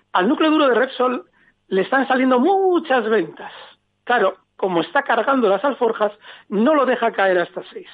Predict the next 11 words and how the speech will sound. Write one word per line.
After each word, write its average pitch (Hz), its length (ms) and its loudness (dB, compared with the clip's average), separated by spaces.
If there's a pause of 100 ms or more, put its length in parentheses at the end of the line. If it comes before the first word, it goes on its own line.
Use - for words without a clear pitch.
(440)
El 175 180 -2
petróleo 208 300 0
está 220 300 -2
por 170 200 0
debajo 240 380 0
de 226 80 2
los 202 180 0
mínimos 247 460 2 (640)
eh, 175 360 0
que 190 140 -2
marcaba, 208 680 0